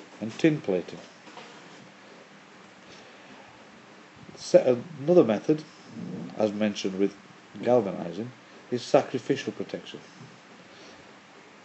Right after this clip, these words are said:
As seen with the zal-, with the galvanizing, the zinc, which is more reactive than the iron, will supply electrons into the iron to prevent iron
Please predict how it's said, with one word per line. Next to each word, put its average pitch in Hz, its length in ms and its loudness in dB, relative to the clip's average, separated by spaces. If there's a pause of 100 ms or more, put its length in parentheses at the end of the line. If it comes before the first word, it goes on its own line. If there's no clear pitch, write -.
(600)
As 120 140 0
seen 113 280 2
with 101 100 -4
the 92 100 -8
zal-, 120 300 4 (140)
with 101 100 -6
the 98 80 -8
galvanizing, 123 640 2 (360)
the 107 100 2
zinc, 156 380 2 (1800)
which - 180 -6
is 101 100 -2
more 127 240 8
reactive 120 500 6
than 90 160 -6
the 92 120 -4
iron, 113 200 -2 (1120)
will 113 220 4
supply 110 440 6
electrons 110 760 0 (440)
into 151 300 2
the 95 120 4
iron 101 280 0 (1080)
to - 100 -10
prevent 113 580 0 (720)
iron 117 300 4